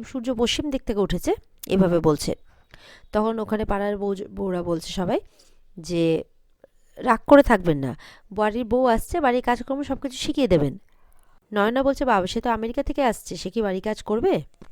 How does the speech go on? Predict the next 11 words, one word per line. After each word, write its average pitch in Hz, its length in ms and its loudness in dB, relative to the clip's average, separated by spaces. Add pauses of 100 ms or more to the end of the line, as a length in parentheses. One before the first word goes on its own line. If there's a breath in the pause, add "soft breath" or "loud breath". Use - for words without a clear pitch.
আয়ুষের 202 300 0
মা 208 120 6
বলছে, 208 220 0
"বাড়ির 196 180 2
কাজ 220 140 -2
তো - 120 -10
করতেই 247 320 -2
হবে, 160 160 -2 (340)
যদি 185 180 -2
না 185 140 -2 (120)
করে 247 160 0